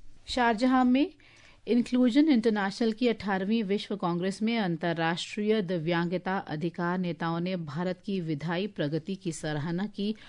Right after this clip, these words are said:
और साथ ही दिव्यांगजनों को प्रभावित करने वाली जलवायु संवेदनशीलता पर ध्यान केंद्रित करने का आह्वान किया। We are Inclusion विषय पर आयोजित तीन दिवसीय सम्मेलन में चौहत्तर देशों के पाँच सौ से अधिक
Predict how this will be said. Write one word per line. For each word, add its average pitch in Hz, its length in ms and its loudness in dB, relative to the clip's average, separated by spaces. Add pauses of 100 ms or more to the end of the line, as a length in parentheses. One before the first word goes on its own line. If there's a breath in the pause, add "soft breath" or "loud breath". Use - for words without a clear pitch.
(200 loud breath)
और 196 80 0
साथ 202 320 0
ही 208 160 -4
दिव्यांगजनों 175 800 -2
को 196 120 -8
प्रभावित 165 580 -2
करने 151 300 -2
वाली 151 420 0 (100)
जलवायु 165 560 0
संवेदनशीलता 165 1040 -4
पर 190 200 -6
ध्यान 175 420 -4
केंद्रित 160 440 -4
करने 170 320 -4
का 190 180 -6
आह्वान 165 540 -2
किया। 143 360 -6 (640 soft breath)
We 214 220 2 (100)
are 190 180 2 (100)
Inclusion 202 640 0
विषय 170 360 0
पर 196 220 -2
आयोजित 160 640 0 (140)
तीन 196 220 0
दिवसीय 170 400 -2
सम्मेलन 156 540 -2
में 185 320 -2
चौहत्तर 170 440 -2
देशों 151 400 -4
के 196 200 -4
पाँच 175 440 -2
सौ 233 80 0
से 220 160 -4
अधिक 156 240 -2